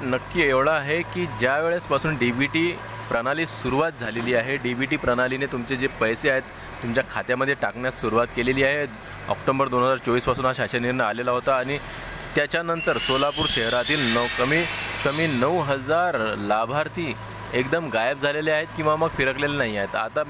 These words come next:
यामध्ये अशी शंका वाटत आहे की, ते, अ, बोगस लाभार्थी होते का, किंवा मग, अ, काही असे लाभार्थी जे मयत, मरण पावले असतील, मयत झाले असतील, किंवा मग असे लाभार्थी जरी असतील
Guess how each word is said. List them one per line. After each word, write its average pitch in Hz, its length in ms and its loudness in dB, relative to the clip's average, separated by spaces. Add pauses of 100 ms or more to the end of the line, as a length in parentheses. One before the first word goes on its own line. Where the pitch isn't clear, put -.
(100)
यामध्ये 147 440 0 (120)
अशी - 220 0
शंका 160 300 -2
वाटत 147 280 0
आहे 151 140 2
की, 151 140 -10
ते, 160 220 0 (420)
अ, 107 200 4
बोगस 117 380 0
लाभार्थी 151 440 0
होते 147 220 0
का, 135 200 2 (480)
किंवा 151 240 4
मग, 160 180 2 (340)
अ, 113 260 4 (220)
काही 135 240 -2
असे 113 300 0
लाभार्थी 143 400 2
जे 131 200 2
मयत, 117 500 0
मरण 123 360 0
पावले 131 280 0
असतील, 131 240 -4
मयत 120 220 2
झाले 123 220 -2
असतील, 127 280 -4
किंवा 165 220 2
मग 180 240 0
असे 156 240 2
लाभार्थी 135 380 0
जरी 143 200 2
असतील 143 640 -2